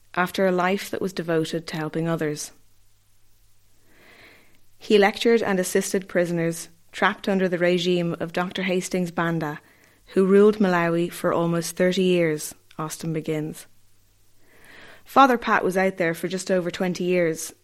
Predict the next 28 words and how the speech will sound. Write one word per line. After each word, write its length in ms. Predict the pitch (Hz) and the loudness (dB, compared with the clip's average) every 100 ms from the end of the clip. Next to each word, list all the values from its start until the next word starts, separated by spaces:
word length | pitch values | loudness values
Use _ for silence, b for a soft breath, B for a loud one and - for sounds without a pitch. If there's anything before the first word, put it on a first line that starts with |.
| _ _ | _ _
serving 420 | - 214 208 190 | -2 0 2 0
these 180 | 180 165 | -2 -4
people 500 | - 170 170 160 160 _ | -6 -6 -4 -8 -10 _
and 140 | 170 190 | -2 0
offering 400 | 202 196 190 180 | 0 0 -2 0
them 140 | 175 | -4
help 380 | - 175 165 - - | -4 -4 -6 -10 -12
until 300 | 165 160 175 | -10 -6 -2
he 160 | 185 190 | -2 -2
was 120 | 185 | -4
deported, 580 | 196 180 175 165 165 - b b b b | -6 -4 -2 -2 -6 -8 b b b b
shortly 420 | - - 220 196 180 | -8 -2 0 0 -2
after 280 | 165 - | -2 -6
becoming 400 | 170 170 170 160 160 | -6 -6 -4 -4 -2
very 280 | 175 165 | -2 -2
ill. 380 | - 170 160 139 - _ _ _ _ _ _ _ _ _ _ _ _ B B B B B B B | -2 -2 -2 -6 -12 _ _ _ _ _ _ _ _ _ _ _ _ B B B B B B B
He 200 | - 233 | -4 4
would 120 | 233 226 | 6 10
always 260 | 226 226 | 10 8
tell 240 | - 214 190 | 4 0 4
you 340 | 190 190 190 | 4 4 2
it 140 | 185 175 | -2 -4
was 160 | 185 | 0
malaria 460 | 202 196 196 185 175 | 2 4 4 2 0
that 120 | 175 | -2
got 200 | - 170 | -4 -4
him 120 | 180 | -6
sick, 460 | 180 - 151 - | -4 -6 -6 -10